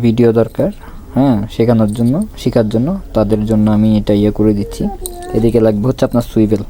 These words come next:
সুইবেল, হুম, লাগাই দিলাম, সুইবেল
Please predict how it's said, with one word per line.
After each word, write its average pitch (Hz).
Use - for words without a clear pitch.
সুইবেল, 107
হুম, 117
লাগাই 95
দিলাম, 101
সুইবেল 135